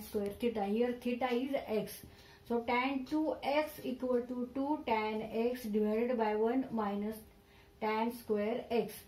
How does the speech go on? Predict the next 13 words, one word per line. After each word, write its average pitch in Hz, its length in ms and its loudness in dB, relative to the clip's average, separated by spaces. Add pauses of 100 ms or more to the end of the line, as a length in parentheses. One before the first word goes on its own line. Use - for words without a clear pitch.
(340)
तर 226 60 2
इथे 254 160 2
आपल्याला 269 320 4
हा 269 200 2
फॉर्म्युला 254 360 2
वापरायचा 240 380 2
आहे 226 100 0
tan 233 320 4
X - 160 -10
चा 233 100 6 (140)
किंवा 285 280 4 (120)
sin 269 320 4
X, - 140 -12